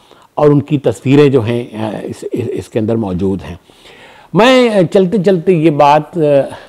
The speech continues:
<laughs> आपको, आपके इल्म में लाऊं कि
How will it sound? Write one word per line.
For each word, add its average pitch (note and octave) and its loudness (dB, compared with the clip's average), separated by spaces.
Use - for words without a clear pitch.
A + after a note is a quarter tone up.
<laughs> D#3 -12
आपको, C3+ -4
आपके B2 -8
इल्म C#3 -2
में D3 -2
लाऊं A2+ -4
कि E3 6